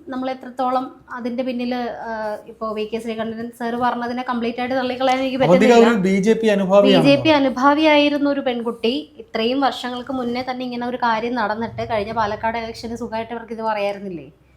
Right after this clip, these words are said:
Speaker 1: ഈ ഒരു സംഭവം അന്ന് പുറത്തു വിട്ടിരുന്നെങ്കിൽ ഒരു പക്ഷേ പാലക്കാട്, ആ, രാഹുലിന്റെ ഇങ്ങനത്തെ ഒരു വിജയം ആ സമയത്ത് തന്നെ തടയാൻ പറ്റുമായിരുന്നല്ലോ. പക്ഷെ ആ സമയത്തൊന്നും ഇല്ലാണ്ട് പെട്ടെന്ന് ഒരു ദിവസം പൊട്ടിമുളച്ച് ഇങ്ങനത്തെ കുറച്ച് കാര്യങ്ങളിൽ ഇവിടെ ഞാൻ,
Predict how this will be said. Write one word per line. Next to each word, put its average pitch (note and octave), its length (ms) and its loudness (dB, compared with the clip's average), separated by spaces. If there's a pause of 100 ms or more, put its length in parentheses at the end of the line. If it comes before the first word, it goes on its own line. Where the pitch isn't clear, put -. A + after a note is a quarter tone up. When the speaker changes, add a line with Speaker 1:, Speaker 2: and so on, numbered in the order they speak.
(460)
Speaker 1:
ഈ B3 80 2
ഒരു C4+ 80 0
സംഭവം C#4+ 380 6
അന്ന് C4+ 220 2
പുറത്തു C#4+ 260 2
വിട്ടിരുന്നെങ്കിൽ C4+ 720 -2 (420)
ഒരു C4 100 -2
പക്ഷേ C4 360 2
പാലക്കാട്, B3+ 760 4 (180)
ആ, A3+ 200 0
രാഹുലിന്റെ A#3+ 520 0
ഇങ്ങനത്തെ A#3+ 360 -4
ഒരു B3+ 80 0
വിജയം A#3+ 540 -4 (300)
ആ B3 100 6
സമയത്ത് C#4+ 460 4
തന്നെ D4+ 140 4
തടയാൻ C4 340 2
പറ്റുമായിരുന്നല്ലോ. F3+ 600 -2 (140)
പക്ഷെ G#3 220 -10
ആ C4+ 180 0
സമയത്തൊന്നും F4 680 2
ഇല്ലാണ്ട് C#4+ 340 0
പെട്ടെന്ന് C#4+ 380 0
ഒരു C#4 80 -4
ദിവസം C#4 300 -2
പൊട്ടിമുളച്ച് C#4 480 -2
ഇങ്ങനത്തെ C4 260 -4
കുറച്ച് C#4 300 -4
കാര്യങ്ങളിൽ B3 480 -2
ഇവിടെ - 520 -2
ഞാൻ, F4 240 4